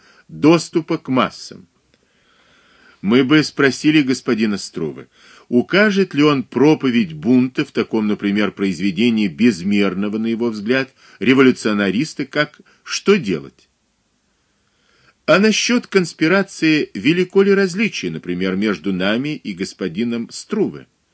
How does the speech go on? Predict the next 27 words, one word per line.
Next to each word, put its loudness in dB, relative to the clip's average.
Не 2
оба 6
ли 2
мы 4
работаем 2
в -6
нелегальной 2
газете, -4
конспиративно 0
провозимой -2
в -12
Россию -6
и 0
служащей -2
тайным 0
группам 0
Союза 0
освобождения -4
или -4
Р -2
С -18
Д -4
Р -6
П? -14
Наши 0
рабочие 0
массовки -6